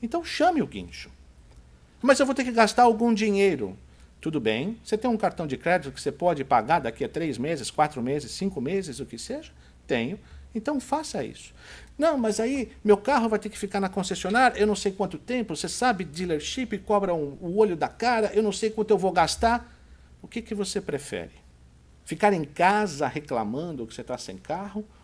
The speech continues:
ou colocar seu carro pra consertar, que ainda mais na Flórida, que a gente não se movimenta se a gente não tem um carro? Então, nós temos uma situação que ela não é insolúvel.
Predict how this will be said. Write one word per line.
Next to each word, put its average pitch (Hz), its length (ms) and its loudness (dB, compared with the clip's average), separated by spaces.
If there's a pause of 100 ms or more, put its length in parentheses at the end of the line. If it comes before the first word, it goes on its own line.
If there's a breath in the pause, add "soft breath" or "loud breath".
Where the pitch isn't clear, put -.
(120)
ou 208 100 2
colocar 202 340 -2
seu 160 160 -4
carro 175 300 -4
pra 160 120 -6
consertar, 143 540 -2
que 185 100 -4
ainda 175 160 8
mais 208 280 4
na 190 160 10
Flórida, 160 840 8 (220 loud breath)
que 175 80 2
a 151 40 4
gente 185 240 0
não 175 180 2
se 190 140 -2
movimenta 156 520 -2
se 156 120 -8
a - 20 -2
gente 151 240 -8
não 147 140 -4
tem 143 220 -4
um 135 100 -4
carro? - 480 -10 (1400 soft breath)
Então, 185 440 6
nós 220 260 8
temos 277 440 4
uma 151 160 4
situação 147 920 0 (420 soft breath)
que 220 140 4
ela 240 200 8
não 233 360 4
é 233 320 4
insolúvel. 123 840 0